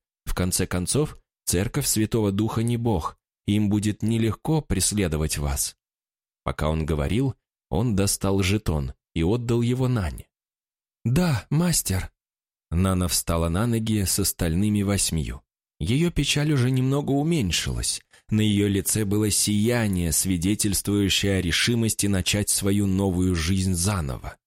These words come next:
С этого момента все будет новым началом. Она не собиралась возвращаться в Имперскую Академию Духовной Инженерии Солнца и Луны, независимо от того, преуспела бы она в сегодняшнем деле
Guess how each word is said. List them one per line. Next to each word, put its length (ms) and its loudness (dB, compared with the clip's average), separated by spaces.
С 200 0
этого 320 0
момента 800 0
все 280 0
будет 540 0
новым 380 2
началом. 680 -2
Она 220 0
не 100 2
собиралась 680 0
возвращаться 840 0
в 100 0
Имперскую 640 0
Академию 560 2
Духовной 600 0
Инженерии 580 2
Солнца 500 0
и 60 2
Луны, 560 0
независимо 720 0
от 100 -6
того, 320 0
преуспела 920 0
бы 140 0
она 240 0
в 60 -4
сегодняшнем 760 0
деле 420 2